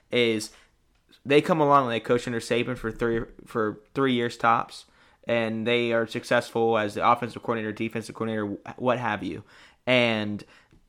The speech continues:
they do that, and they do that, and then they go to their next school, and they take, "This is what we did at Alabama, my two to three years that I was at Alabama." And they run that like it's the Bible.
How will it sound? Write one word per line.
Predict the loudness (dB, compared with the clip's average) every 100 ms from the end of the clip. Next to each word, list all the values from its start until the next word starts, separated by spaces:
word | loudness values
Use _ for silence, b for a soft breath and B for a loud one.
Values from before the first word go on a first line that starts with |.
| _ _ _
they | -2 0
do | 2 4
that, | 4 2
and | 0
they |
do | -2 -2
that, | 0 0 -2 B B _ -4
and | -2 -2 -6 -10 -16 _ _ _ _ -14
then | -6 -4
they | -2
go | 2 2 2
to | -2 -2
their | -2
next | -2 -4 -4
school, | -4 -2 -2 -4 -6
and | -6
they | -6
take, | -6 -4 -4 -6 b b _
"This | -2 -2 -2
is | -2
what | 0 0 -2
we | -4
did | -4 -4 -6 -10 -6
at | -2
Alabama, | -2 -2 -6 -8 -10 -14 -10
my | -8 -8 -10 _ _ _ -20 -20 -20 _ _ _
two | -2 0
to | 0
three | -2 -2
years | -2 -4 -6
that | -6
I |
was | -6
at | -6
Alabama." | -8 -10 -14 -18 b b b b
And | -2 0 2 0 -4 -10 -8
they | -2 2 2 0 -4
run | 0 2 2 0
that | -2 -2 -4
like | -6
it's | -6 -8 -14 -8
the | -4
Bible. | -2 -2 -4 -8 -14